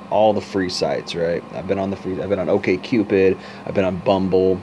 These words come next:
Not that much on Bumble, but I've been on Bumble. Uh, I've been on Tinder. Um, been on Plenty of Fish. Plenty of Fish was, like, my go-to,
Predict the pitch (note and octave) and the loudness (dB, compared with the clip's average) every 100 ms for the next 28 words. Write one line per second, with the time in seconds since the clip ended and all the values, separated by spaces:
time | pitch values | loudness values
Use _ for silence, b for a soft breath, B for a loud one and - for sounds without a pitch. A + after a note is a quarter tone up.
0 | - - C3 D#3 A#2 A2 A2 F#2 F#2 F#2+ | -6 -6 2 2 4 2 0 0 2 0
1 | F2+ F2+ F2 F#2 F#2 G2+ F#2 G2+ G2 G2 | 0 -2 -2 -2 -2 -2 0 0 0 0
2 | G2 F#2+ - B B B B - F2 F#2 | 0 -2 -10 B B B B -8 -4 0
3 | G2+ F#2 - G#2+ G2 F#2+ G2 F#2+ - - | 0 0 0 2 4 4 4 0 -8 -18
4 | - - - G2+ G2+ G2 G2 F#2+ F#2 F#2 | -18 -18 -8 -2 0 0 0 -2 -4 -8
5 | G2 G2+ G2 F#2+ E2+ - - G#2 G#2 G#2 | -4 -2 0 -2 -6 -6 0 2 2 0
6 | - G2+ F#2+ - - - A2 G2+ G2+ G2+ | 2 2 2 -2 -4 0 0 2 0 0
7 | F#2+ F#2+ G2 F#2 F2 G2+ G2 - G#2+ F#2 | -2 0 -2 -2 4 4 4 2 2 2
8 | F2+ | 2